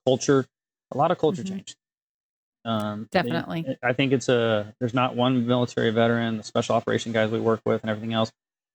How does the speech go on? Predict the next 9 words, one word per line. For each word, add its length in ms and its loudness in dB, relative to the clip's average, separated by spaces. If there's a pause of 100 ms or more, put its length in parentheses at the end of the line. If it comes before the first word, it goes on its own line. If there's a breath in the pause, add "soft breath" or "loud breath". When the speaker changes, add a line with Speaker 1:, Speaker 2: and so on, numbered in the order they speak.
Speaker 1:
that 160 2
doesn't 300 2
have 420 0 (260)
extreme 520 2
respect 640 -2 (200)
for 120 2
the 80 -2
first 240 -4
responders. 500 -6